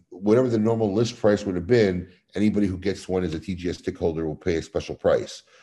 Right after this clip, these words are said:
So at least they'll have gotten a better deal if it didn't sell out. But I'm sure gonna sell it to the public, and then I'm gonna get complaints from people who will say,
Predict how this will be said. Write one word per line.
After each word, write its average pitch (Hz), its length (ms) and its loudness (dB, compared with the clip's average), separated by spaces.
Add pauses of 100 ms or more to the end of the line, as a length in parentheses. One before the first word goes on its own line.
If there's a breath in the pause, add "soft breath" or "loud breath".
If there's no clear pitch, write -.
So - 120 0
at 107 60 6
least 135 160 4
they'll 123 140 6
have 98 180 2
gotten 92 280 0
a 87 40 -2
better 87 360 4
deal 82 420 2
if 82 100 -6
it 80 100 -4
didn't 71 220 -10
sell 78 200 0
out. 87 360 2 (260 soft breath)
But 117 80 0
I'm 151 100 6
sure 127 140 0
gonna 120 100 4
sell 117 140 2
it 110 60 -2
to 107 80 2
the 104 40 -8
public, 127 380 2 (280 loud breath)
and 156 100 0
then 170 80 2
I'm 170 100 2
gonna 165 160 6
get 156 160 2
complaints 147 460 -2
from 135 140 -6
people 135 320 -2
who 127 80 2
will 139 140 2
say, 120 500 2